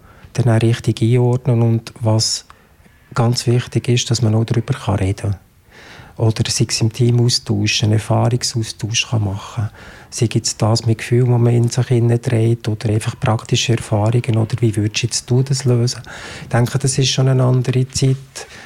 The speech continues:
wo man drin innen steht, dass man das auch eher auch macht. Aber umso wichtiger ist, dass man die Gelegenheit zur Verfügung hat, können im Gespräch das zu machen. Ich denke, gerade vielen jungen Kolleginnen, aber auch Kolleginnen und Kollegen, die das schon, äh,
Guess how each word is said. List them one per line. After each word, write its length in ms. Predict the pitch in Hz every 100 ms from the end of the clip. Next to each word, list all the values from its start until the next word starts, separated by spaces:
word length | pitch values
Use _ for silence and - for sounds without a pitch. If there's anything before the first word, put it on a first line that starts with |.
| - -
wo 60 |
man 140 | 120 123
drin 280 | 131 120
innen 320 | 120 123 123 117
steht, 360 | - 117 123
dass 120 | 131
man 120 | 120 110
das 440 | 107 113 120 - -
auch 220 | 110 113
eher 160 | 110 107 113
auch 120 | 101
macht. 460 | 101 135 156 - - - - - -
Aber 260 | 110 117
umso 280 | 113 120 110
wichtiger 540 | 110 123 - 113 110
ist, 280 | 113 117 -
dass 140 | 113 117
man 100 | 107
die 140 | 113
Gelegenheit 920 | - 104 110 - 107 107 107 - - -
zur 160 | -
Verfügung 460 | 110 110 113 113 123
hat, 260 | - 113
können 300 | - 113 107
im 100 | 101
Gespräch 400 | 107 - - 107 -
das 220 | - -
zu 120 | -
machen. 400 | 95 101 - 104 - - - -
Ich 60 | -
denke, 280 | 107 110 -
gerade 180 | 117
vielen 280 | - 117 120
jungen 400 | 110 107 113 123
Kolleginnen, 720 | - 113 110 113 120 117 120
aber 240 | 110 110 113
auch 100 | 107
Kolleginnen 680 | - 107 104 107 117 110 110
und 100 | 104
Kollegen, 500 | - 107 104 107 104
die 260 | 107 104 - - - -
das 140 | 117
schon, 280 | - 113 110 - - -
äh, 260 | - 104 98